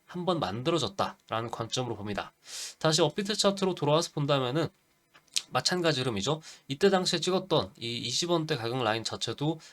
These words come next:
작년 칠월에 있었던 전고점 라인 부근을 이 저항을 맞고 이미 어느 정도 조정이 예상되었던 국면이라고 볼 수 있겠고요. 더욱 중요한 부분은 요 박스권 라인을 어떤 관점으로 도-, 돌아-, 돌아서 다시 한번 반등을 나타낼지가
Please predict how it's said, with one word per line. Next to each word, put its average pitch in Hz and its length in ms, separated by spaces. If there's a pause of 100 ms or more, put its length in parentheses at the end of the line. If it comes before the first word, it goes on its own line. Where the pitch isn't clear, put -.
(120)
작년 131 600
칠월에 196 420
있었던 147 480 (160)
전고점 170 640
라인 110 280
부근을 107 420 (360)
이 131 100
저항을 180 420
맞고 - 380
이미 143 300 (520)
어느 143 180
정도 147 220
조정이 139 400
예상되었던 170 680
국면이라고 117 500
볼 123 160
수 139 120
있겠고요. 127 460 (340)
더욱 175 220
중요한 185 320
부분은 156 340
요 104 160
박스권 185 440
라인을 113 420 (320)
어떤 202 380
관점으로 135 520
도-, - 240
돌아-, 123 360
돌아서 113 500 (260)
다시 104 260
한번 123 160
반등을 120 360
나타낼지가 127 760